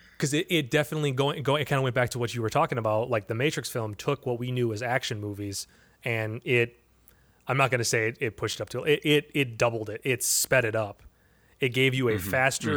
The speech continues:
Speaker 2: Mm-hmm. Heavily
Speaker 1: tighter
Speaker 2: influenced by, heavily influenced by Asia as well.
Speaker 1: Yep, exactly. And that's,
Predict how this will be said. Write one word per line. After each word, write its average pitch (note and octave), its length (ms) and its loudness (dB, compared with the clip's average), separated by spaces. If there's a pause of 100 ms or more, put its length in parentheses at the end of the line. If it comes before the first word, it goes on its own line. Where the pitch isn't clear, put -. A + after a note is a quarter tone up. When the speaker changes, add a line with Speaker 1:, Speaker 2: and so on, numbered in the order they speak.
(120)
Speaker 2:
Mm-hmm. B2 100 -2
Heavily B2+ 280 4
Speaker 1:
tighter D3 120 6
Speaker 2:
influenced C3+ 480 2
by, B2+ 360 4 (100)
heavily B2+ 500 0
influenced B2 560 -2
by A2 140 2
Asia G#2+ 400 0
as E2+ 180 -6
well. G#2 140 -2
Speaker 1:
Yep, B2 200 0
exactly. B2 460 2
And C#3+ 100 0
that's, D3 140 2